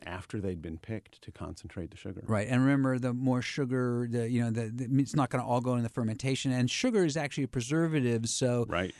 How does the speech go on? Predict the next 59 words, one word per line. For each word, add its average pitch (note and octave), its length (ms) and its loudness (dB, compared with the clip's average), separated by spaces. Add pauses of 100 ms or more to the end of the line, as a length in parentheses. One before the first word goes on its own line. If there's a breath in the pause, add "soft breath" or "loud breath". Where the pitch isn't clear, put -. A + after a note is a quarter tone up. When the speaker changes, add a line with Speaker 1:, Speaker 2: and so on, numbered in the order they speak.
(120)
Speaker 2:
you C#3+ 240 2
know, C#3 140 -8
they D#3 160 2
weren't D#3 280 0
very C#3 200 2
good C3+ 140 0
with B2 120 -2
managing C3 540 2
wine A#2+ 300 2
getting A#2 200 2
too A#2+ 220 0
old A2+ 180 2
too B2 140 0
quickly, F#3 320 0
so B2 160 0
it B2 80 0
kept - 240 -4
it C3+ 80 -4
from B2+ 160 2
being A#2 220 2
sour, A#2 480 0
or A2+ 160 0
if A2+ 80 -2
it A2 100 -4
Speaker 1:
Mm-hmm. A#2+ 100 0
Speaker 2:
did F3 180 4
get C3 120 -2
sour, A2 300 -2
there G#2+ 100 -4
was G#2 100 -6
some G#2 140 -4
sugar D#3 320 -4
in F#2 100 -4
it E2+ 120 -10
still. F#2+ 320 -4 (420 loud breath)
Uh, A#2+ 240 0
but, C#3 500 -4
uh, C#3 260 -6 (340)
you E3 240 0
know, D#3 80 2
it F3+ 100 2
was F3+ 380 2
for, D#3+ 320 0 (240)
for D#3+ 140 -2
years F3 260 2
and D3 120 4
years, F3+ 300 2
even A#3 220 2
the E3 60 0
poor E3 560 0 (180)
and C3 180 4
middle D3+ 160 4
class C#3+ 320 -2
Romans C3+ 300 4
could D3 140 -6
get D#3 180 -2
lots F3 360 -2
and F3+ 100 4
lots E3+ 180 2